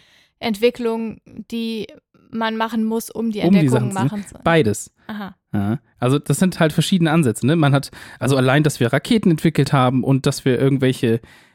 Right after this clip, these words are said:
Speaker 2: anderen Sachen entwickelt haben, die im, die quasi dafür gedacht waren, im Space zu helfen oder überhaupt erst dahin zu kommen, die haben ja auch Einfluss darauf, was wir hier auf der Erde eventuell benutzen. Nämlich,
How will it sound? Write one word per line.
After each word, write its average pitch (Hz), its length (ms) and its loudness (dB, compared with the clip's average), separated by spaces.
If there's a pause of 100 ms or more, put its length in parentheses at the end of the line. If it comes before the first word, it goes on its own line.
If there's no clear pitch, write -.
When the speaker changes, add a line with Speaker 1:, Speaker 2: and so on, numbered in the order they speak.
(120)
Speaker 2:
anderen 190 260 4
Sachen 160 220 4
entwickelt 147 360 2
haben, 135 260 2
die 143 240 -2
im, 127 400 0
die - 320 -12
quasi 123 440 -2
dafür 151 240 0
gedacht 170 320 -2
waren, 147 160 4
im 165 100 2
Space - 400 -2
zu - 120 -4
helfen 156 340 2
oder 139 100 2
überhaupt 135 300 0
erst 139 220 -4
dahin 160 200 0
zu - 140 -6
kommen, 127 280 -4 (480)
die 127 100 -2
haben 170 160 2
ja 156 100 0
auch - 280 -8 (380)
Einfluss 151 460 -2
darauf, 131 440 -4
was 135 280 -6
wir 156 80 0
hier 147 200 -2
auf - 120 -8
der - 180 -6
Erde 175 280 2
eventuell 127 360 -2
benutzen. 113 440 -2 (800)
Nämlich, 151 460 0